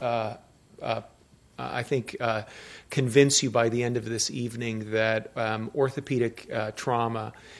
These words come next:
is a big deal. It's a big deal nationally and internationally. And we'll get into, you know, we'll get into some more of the statistics, but here are just a few just to whet your appetite. So road ta-,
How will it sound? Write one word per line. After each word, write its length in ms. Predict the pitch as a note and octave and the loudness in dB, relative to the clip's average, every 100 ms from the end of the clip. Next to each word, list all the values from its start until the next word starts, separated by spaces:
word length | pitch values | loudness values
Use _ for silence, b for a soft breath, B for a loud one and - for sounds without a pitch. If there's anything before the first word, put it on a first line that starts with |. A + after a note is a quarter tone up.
| B | B
is 180 | - A#2+ | 2 4
a 80 | A#2+ | 4
big 320 | G2+ C3 A2 | 2 0 0
deal. 360 | G#2+ A2 G#2+ A2 | -2 0 0 -2
It's 140 | - | -4
a 80 | A#2 | 0
big 240 | A2 B2 | 2 2
deal 460 | A#2 A#2+ A#2 A2 A2 - - _ | 0 -2 0 -2 -6 -14 -20 _
nationally 840 | B2 B2+ B2+ - B2+ A2 A2+ A2 - | -4 0 0 0 -2 -2 -2 -2 -4
and 240 | B2 A2+ A2+ | -6 -6 -4
internationally. 960 | A#2+ A2+ A2 G#2+ G#2+ G#2+ A#2+ A2 A2 B B B B B | -6 -6 -6 -4 -6 -6 -8 -8 -8 B B B B B
And 120 | B2 | -2
we'll 100 | A#2 | 0
get 220 | A2+ C3 C3 | 6 6 6
into, 480 | B2+ - A#2+ A2+ - - | 2 2 4 2 -2 -6
you 100 | A#2 | -2
know, 120 | A#2 A2 C#3 C#3 | -2 -2 -4 0
we'll 120 | B2+ | 4
get 220 | C3 C3+ | 6 6
into 240 | B2 - | 4 -2
some 180 | A2 - | -4 -2
more 220 | B2 B2 | 0 2
of 60 | A2+ | 2
the 100 | G#2+ | 0
statistics, 720 | - A2+ - D3+ C#3 - A#2+ | -2 -2 4 6 6 4 0
but 160 | - B2+ | -2 0
here 180 | F#3 E3 | 6 6
are 80 | |
just 300 | C#3 D3+ - | 6 4 4
a 40 | B2+ | 2
few 260 | - B2+ | 0 -2
just 240 | A#2 C3 - | 0 0 0
to 60 | |
whet 240 | A2+ A#2+ - | 2 2 2
your 140 | A2+ | 0
appetite. 580 | A2+ A2+ B2 - A2+ A2+ | 0 0 -2 -2 -4 0
So 300 | - C#3 B2 B B B - | 6 6 6 B B B 6
road 280 | D3+ F3 F3 | 10 12 10
ta-, 180 | F3+ | 4